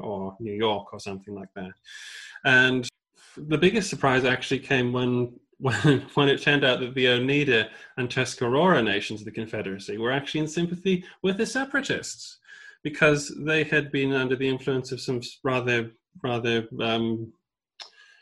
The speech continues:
rather charismatic colonial missionaries who had made a r-, pretty effective inroads, inroads into, um, into those two nations.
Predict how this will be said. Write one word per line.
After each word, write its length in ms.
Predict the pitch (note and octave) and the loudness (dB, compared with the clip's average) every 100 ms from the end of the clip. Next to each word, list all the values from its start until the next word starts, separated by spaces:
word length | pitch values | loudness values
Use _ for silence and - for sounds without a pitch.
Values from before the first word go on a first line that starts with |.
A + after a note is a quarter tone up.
| - - | -16 -2
rather 500 | B2+ A#2+ A#2+ A#2 A2 - _ _ _ _ _ | 0 2 0 0 -2 -8 _ _ _ _ _
charismatic 1000 | - C3+ B2+ B2 C3 C#3 - C3 A#2+ - | 2 4 4 0 0 -2 -2 -6 -6 -12
colonial 400 | - B2 A#2+ A#2 | -4 0 2 2
missionaries 680 | A2+ C3+ - A#2+ G2+ G#2+ G#2 | 2 0 0 -2 -2 -4 -6
who 80 | A2+ | -6
had 100 | A2 | -2
made 200 | G#2+ A2 | -2 -2
a 100 | A2 - - - | -6 -14 -16 -10
r-, 80 | B2 | -10
pretty 260 | - C3 | 0 0
effective 400 | A#2 B2+ A#2 A#2+ | 2 0 -2 -2
inroads, 680 | B2 B2+ A#2 G2 F#2+ F#2 - - | 0 0 0 -2 -4 -8 -12 -2
inroads 540 | B2+ A#2+ G2 G2 G2 | 0 2 0 -4 -6
into, 460 | G#2 G#2 - G#2+ G2+ | -8 -8 -4 -4 -2
um, 280 | G2+ G2 F#2+ - - - - - _ | -4 -8 -10 -20 -20 -20 -20 -20 _
into 360 | C3+ A#2+ A#2+ A2+ | -2 0 0 2
those 320 | A2+ A2 - | 2 0 -2
two 160 | A#2 | -4
nations. 640 | A2 A#2 B2 - F2+ - | 0 0 -2 -4 -10 -12